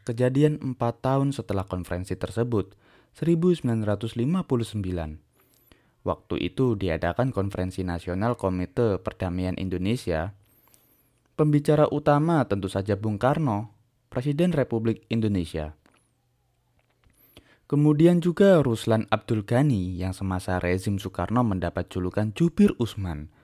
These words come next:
yang artinya kurang lebih juru bicara tentang ideologi negara. Aku mendapat giliran menyampaikan pikiranku khusus mengenai aspek budaya. Aku yakin pidatoku tidak punya sangkut paut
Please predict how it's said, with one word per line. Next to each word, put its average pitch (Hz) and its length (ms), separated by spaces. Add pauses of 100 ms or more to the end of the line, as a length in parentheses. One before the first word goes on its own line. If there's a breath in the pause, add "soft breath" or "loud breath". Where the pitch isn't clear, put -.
(460 soft breath)
yang - 160
artinya 95 560
kurang 101 400
lebih 101 240
juru 110 240
bicara 101 480
tentang 85 320
ideologi 131 720
negara. 143 640 (1500)
Aku 190 240
mendapat 95 480
giliran 110 400
menyampaikan 95 560
pikiranku 95 640
khusus 196 480
mengenai 131 560
aspek 165 320
budaya. 98 560 (1500 soft breath)
Aku 214 240
yakin 214 400
pidatoku 107 600
tidak 107 420
punya 143 320
sangkut 117 400
paut 113 320